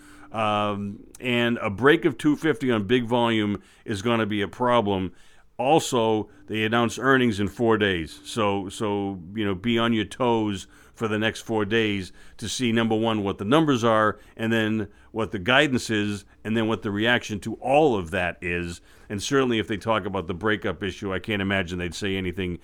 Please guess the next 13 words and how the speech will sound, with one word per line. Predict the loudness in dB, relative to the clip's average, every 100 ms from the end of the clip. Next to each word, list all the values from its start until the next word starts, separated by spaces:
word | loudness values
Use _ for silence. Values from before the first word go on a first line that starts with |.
| -18 -20 -10
too | -4 -2
substantive, | -2 -4 -4 -6 -4 -2 -4 -6 -14 -20 -20 -16
given | -2 -2 0
all | 0 0
the |
lawyers | 0 0 0 -2
that | -4
I'm | -6
sure | -6 -6 -6
surround | -6 -6 -4 -4 -6
Zuckerberg | -12 -6 -6 -4 -2 -2 -2
off | -6 -6
camera. | -6 -6 -8